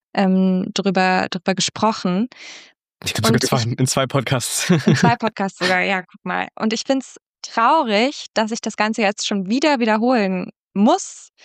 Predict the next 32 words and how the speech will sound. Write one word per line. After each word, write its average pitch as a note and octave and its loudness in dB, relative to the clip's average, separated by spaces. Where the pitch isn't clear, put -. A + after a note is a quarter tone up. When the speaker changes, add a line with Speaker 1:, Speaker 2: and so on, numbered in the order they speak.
Speaker 1:
dass - -4
wir G#3 -4
schon G3+ 0
wieder C4 4
eine G3+ 0
kompetente F#3+ -2
Frau F3+ 0
haben, F3+ -2
die G3+ 0
so F#3+ -2
eine F3+ 0
Hetzkampagne F#3 -4
durchmachen F3+ -4
muss. A3+ -2
Und G#3+ 0
gleichzeitig, B3 0
wie G#3+ -2
gesagt, A3 0
es G#3 -6
überrascht G3+ 0
uns F3+ -6
auch E3+ -2
einfach F3+ -6
nicht, G3 -4
weil, C#4+ 0
und A3+ 0
ich - -6
finde, B3+ 0
das B3+ -2
hört B3+ 0
man B3 0
auch - -2